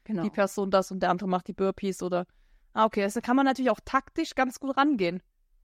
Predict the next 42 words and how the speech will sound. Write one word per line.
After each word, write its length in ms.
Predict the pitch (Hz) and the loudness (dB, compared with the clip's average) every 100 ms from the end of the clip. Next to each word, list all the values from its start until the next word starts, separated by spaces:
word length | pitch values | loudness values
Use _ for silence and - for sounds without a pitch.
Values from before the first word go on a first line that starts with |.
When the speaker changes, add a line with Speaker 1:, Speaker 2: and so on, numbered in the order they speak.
| - | -6
Speaker 2:
wenn 100 | 196 | 0
man 120 | 196 | 2
Speaker 1:
Ja, 80 | 294 | 4
Speaker 2:
da 100 | 190 | 4
jetzt 180 | 196 262 | 2 0
Speaker 1:
klar. 120 | 269 | 0
Speaker 2:
vielleicht 260 | 202 190 | 0 -2
vorne 260 | - 220 208 | -2 0 2
mitspielen 880 | 208 220 - - 202 - 208 196 196 | 0 -2 -6 -8 -8 -6 -2 0 0
will 160 | 196 190 | -2 0
bei 120 | 190 | 2
der 120 | 190 | 2
ganzen 280 | 185 190 185 | -2 -6 -6
Sache. 300 | 190 185 190 | -8 -8 -12
Speaker 1:
Wir 220 | 196 226 247 | 0 2 4
haben's 340 | 269 - 196 _ - | 2 0 -12 _ -2
ziemlich 300 | 254 269 240 | 2 2 2
fifty 300 | 247 - 214 | -4 -6 -4
fifty 360 | 277 - 339 | -4 -2 -4
aufgeteilt, 680 | - 285 - 277 262 262 247 | 0 -2 -2 -6 0 0 2
außer 240 | 226 226 226 | 0 0 0
nachher 240 | 214 208 | 0 0
bei 120 | 190 | -2
den 180 | 190 190 | -2 0
Wallballs, 460 | 214 254 269 262 214 | 2 2 4 2 2
aber 140 | 190 | -6
da 60 | 190 | -4
kommen 180 | 214 | -2
wir 60 | 190 | -2
nachher 220 | 196 185 | -2 -6
zum 140 | - 190 | -6 -4
Schluss. 320 | 262 294 - _ _ _ _ _ | 0 -2 -4 _ _ _ _ _
Ähm, 240 | 214 208 208 | 0 2 4
haben 100 | 220 | 2
wir 60 | |
es 120 | 208 - | 0 -2
fifty 240 | 220 208 | -4 -4
fifty 360 | - 254 - - | -2 -2 0 2
aufgeteilt 640 | 226 - 226 214 202 202 | 0 -2 -8 -2 -2 0
und 120 | 202 | -2
wir 100 | 196 | 0
haben 320 | 208 208 - | 0 -2 -6